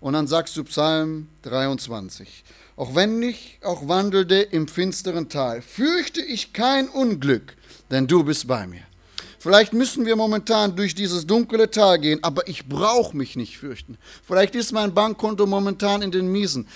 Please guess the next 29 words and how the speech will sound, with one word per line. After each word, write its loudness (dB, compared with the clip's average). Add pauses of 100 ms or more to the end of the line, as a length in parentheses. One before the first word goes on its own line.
(100)
aber 0
ich -8
brauche 2
mich -4
nicht -12
fürchten. -18 (260)
Ich -6
brauche -2
nicht -6
zweifeln. -12 (600)
Weil 2
er 6
gesagt 2
hat, 4
"Auch 0
wenn 2
ich -4
da 2
durch 2
muss, -2 (120)
er 4
ist -8
bei -2
mir. -6 (360)
Kein 2 (280)
Unglück 4
wird -4
mir 0
geschehen. -10